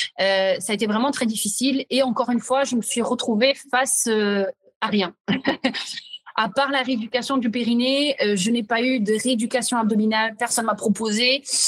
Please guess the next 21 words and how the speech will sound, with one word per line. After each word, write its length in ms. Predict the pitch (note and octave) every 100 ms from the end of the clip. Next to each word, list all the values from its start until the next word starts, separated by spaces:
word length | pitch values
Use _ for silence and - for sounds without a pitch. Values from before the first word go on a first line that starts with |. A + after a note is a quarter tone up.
| - - F#3
Euh, 200 | G3+ G3+
j'ai 200 | F3+ A3
découvert 400 | A3+ A#3+ B3+ -
par 180 | A#3
moi-même 340 | A#3 A#3 B3 A#3+
que 120 | G#3+
c-, 240 | - - -
qu'est-ce 240 | - B3 -
que 100 | A#3+
c'était 420 | - A#3 A3+ C4
un 100 | A3+
diastase 440 | G3 A#3 B3+ B3
des 100 | A3+
grands 200 | F#3 G#3+
droits. 360 | G3+ G#3+ A#3+ - _ _ _ _ _ _ _ _ F#3
Euh, 380 | G3+ G3 G3+ F#3 - - - - - -
donc, 160 | G#3
du 140 | G3+ G#3
coup, 160 | D4
j'ai 140 | A3+ A3+
pas 260 | C4 C4